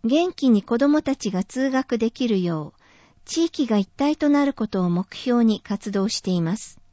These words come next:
緑のたすきとのぼり旗が目印です。着物散歩実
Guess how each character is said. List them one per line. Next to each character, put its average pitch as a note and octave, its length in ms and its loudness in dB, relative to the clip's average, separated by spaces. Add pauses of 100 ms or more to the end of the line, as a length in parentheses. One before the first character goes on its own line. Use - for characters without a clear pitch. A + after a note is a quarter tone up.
(640)
緑 D#4 420 2
の G#3 140 2
た G#3+ 160 -4
す - 160 -12
き - 120 -20
と F3+ 220 -4
の G#3 140 0
ぼ C#4 140 -2
り D#4+ 100 0
旗 C#4+ 300 -2
が A#3+ 120 2
目 A3 140 2
印 G#3 420 -6
で - 140 -12
す。 - 240 -20 (2500)
着 B3+ 160 0
物 E4 320 2
散 C#4+ 340 0
歩 D#3+ 340 -10
実 - 200 -6